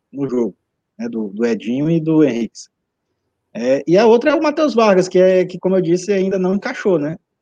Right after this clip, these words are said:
Quer dizer, é, não encaixou naquela questão do, do, do,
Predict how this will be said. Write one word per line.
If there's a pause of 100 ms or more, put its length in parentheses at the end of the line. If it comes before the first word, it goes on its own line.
(480)
Quer
dizer, (180)
é, (100)
não
encaixou
naquela
questão
do,
do,
do,